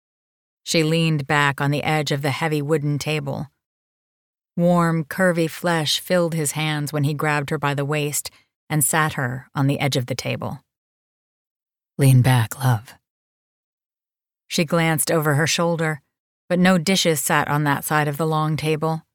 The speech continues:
He watched her lean back until she was held up by her elbows. She peered at him with passion-dazed eyes. He did a visual tour down her curvy body to her glistening sex.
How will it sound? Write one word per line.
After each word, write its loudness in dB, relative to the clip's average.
He 0
watched 2
her 0
lean 0
back 2
until 0
she -4
was -2
held -2
up -2
by 0
her -2
elbows. -4
She 0
peered 2
at 2
him 0
with -4
passion-dazed -2
eyes. -4
He 0
did 4
a 4
visual 0
tour -2
down 2
her 0
curvy -2
body -2
to -2
her 0
glistening -2
sex. -4